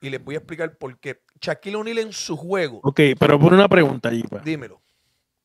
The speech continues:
Speaker 1: Dale, de todo,
Speaker 2: Eh,
Speaker 1: ¿cuál es? No, no
Speaker 2: eh,
Speaker 1: me ponga de todo, ¿cuál es el más duro?
Speaker 2: No,
Speaker 1: El más
Speaker 2: no,
Speaker 1: difícil.
Speaker 2: no, no.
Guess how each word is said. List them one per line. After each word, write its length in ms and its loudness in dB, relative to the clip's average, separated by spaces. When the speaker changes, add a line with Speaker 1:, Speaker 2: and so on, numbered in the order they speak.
Speaker 1:
Dale, 220 -6
de 100 -10
todo, 200 -2
Speaker 2:
Eh, 60 -6
Speaker 1:
¿cuál 140 -4
es? 80 -2
No, 140 -8
no 100 -14
Speaker 2:
eh, 100 0
Speaker 1:
me 100 -4
ponga 240 -4
de 120 -2
todo, 300 -2
¿cuál 200 -4
es 120 -4
el 60 -10
más 180 -2
duro? 180 -4
Speaker 2:
No, 440 4
Speaker 1:
El 40 0
más 140 -2
Speaker 2:
no, 180 4
Speaker 1:
difícil. 200 4
Speaker 2:
no, 120 4
no. 180 2